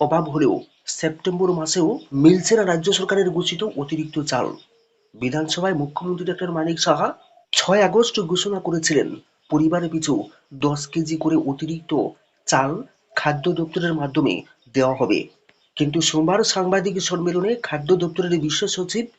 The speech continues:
রাভেল হেমন্ত কুমার জানিয়েছেন, সেপ্টেম্বর নয়, অক্টোবর ও নভেম্বর মাসে ন্যায্য মূল্যের দোকানে বিনামূল্যে কার্ড পিছু অতিরিক্ত দশ কেজি চাল দেওয়া হবে। রাজ্য সরকারের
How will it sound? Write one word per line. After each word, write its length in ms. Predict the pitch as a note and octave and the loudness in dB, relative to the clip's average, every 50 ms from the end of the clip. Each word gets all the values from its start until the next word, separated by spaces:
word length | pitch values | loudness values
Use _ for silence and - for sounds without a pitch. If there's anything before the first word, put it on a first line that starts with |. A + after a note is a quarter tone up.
| _ _ _ _ | _ _ _ _
রাভেল 460 | C#3+ C3+ B2+ D3+ C#3+ D3 D#3 G3+ G3+ F3 C#3+ | 0 2 4 4 2 2 2 0 0 -2 -2
হেমন্ত 340 | D3+ D#3+ D#3+ E3+ F3+ F3+ F3 F3+ | -4 -4 -4 -4 -4 -2 -4 -4
কুমার 280 | F3 - E3 E3+ F3 F3 | -6 -4 -4 -2 -2 0
জানিয়েছেন, 540 | D#3 D#3 C#3+ D3 D#3 D#3+ D#3+ D#3+ - D3+ - - - - - _ _ _ _ _ _ _ _ _ _ _ _ _ _ | 0 0 0 2 2 2 2 2 0 0 0 -2 -6 -10 -14 _ _ _ _ _ _ _ _ _ _ _ _ _ _
সেপ্টেম্বর 540 | - - E3+ D#3+ D#3+ E3 G3 F#3 F3+ F3 D#3 | -4 -2 -2 -2 0 -2 -4 -2 -2 -2 0
নয়, 220 | D3+ C3+ G2+ G2+ D2+ - - - _ _ _ _ | 2 2 2 0 0 -4 -10 -18 _ _ _ _
অক্টোবর 480 | C3 C#3 - - - F#3+ E3 D#3 F3 A#3 B3 - - _ _ _ | -6 -6 -6 -6 -6 -4 0 0 0 0 -2 -6 -12 _ _ _
ও 40 | E3 D3+ | 2 2
নভেম্বর 480 | C#3+ C#3 C#3 C#3+ D#3 D#3+ D#3+ F3 E3+ D3+ | 4 2 0 0 0 2 2 2 2 2
মাসে 320 | D3 C#3+ C#3 - - A#2 G#2 F#2+ - - _ _ C#3+ | 2 0 0 0 2 2 0 0 -4 -10 _ _ -6
ন্যায্য 300 | C3+ C#3 C#3+ C#3 B2+ - D#3 | -2 -2 -2 -2 -2 -4 -4
মূল্যের 320 | D3+ D3 D3 D3 D3+ D3+ C#3+ | -4 -4 -4 -4 -2 -2 -2
দোকানে 360 | C#3 C#3 C3+ C#3 C#3+ C3+ B2 G2+ - - - - _ _ | -4 -4 -6 -4 -2 0 0 0 0 -2 -8 -16 _ _
বিনামূল্যে 600 | B2+ A#2+ C3+ C#3+ C#3+ C#3+ C3+ C#3+ D3 D#3 D3 C#3 G3 B3 - - _ _ _ _ - | -8 -2 0 2 2 2 0 0 -2 -2 0 0 -2 -2 -4 -10 _ _ _ _ 0
কার্ড 240 | D3 D3+ D#3+ D#3+ F#3 F3+ | 2 2 2 0 -2 -6
পিছু 240 | - F3+ F3 - F3+ E3 | -6 -8 -6 -4 -4 -4
অতিরিক্ত 380 | D#3 D3 D#3 D#3+ D#3+ D#3+ - - G3+ E3+ | -4 -4 -4 -6 -8 -8 -4 -4 -4 -2
দশ 220 | C#3 C3+ C3+ - - - | -2 -4 -6 -8 -10 -10
কেজি 280 | - D3+ D3 C#3+ D3+ C#3+ | -8 -8 -6 -4 -6 -4
চাল 240 | C#3+ C#3 C3 B2 F2 G2 G2 - - - _ C#3 C3 | 0 0 2 2 2 0 -4 -8 -12 -20 _ -12 -2
দেওয়া 240 | C3+ D3 D3 C3 B2+ | 2 2 2 2 0
হবে। 240 | - B2 - F#2 D2 - - - _ _ _ _ _ - - - C#3 | -2 -2 0 0 0 0 -4 -10 _ _ _ _ _ -18 -16 -6 4
রাজ্য 240 | D#3 D#3+ D#3+ D3+ - A3 | 6 6 6 6 4 2
সরকারের 380 | G#3 - G3+ G3 G#3 A3 A3 | 2 2 2 0 0 0 0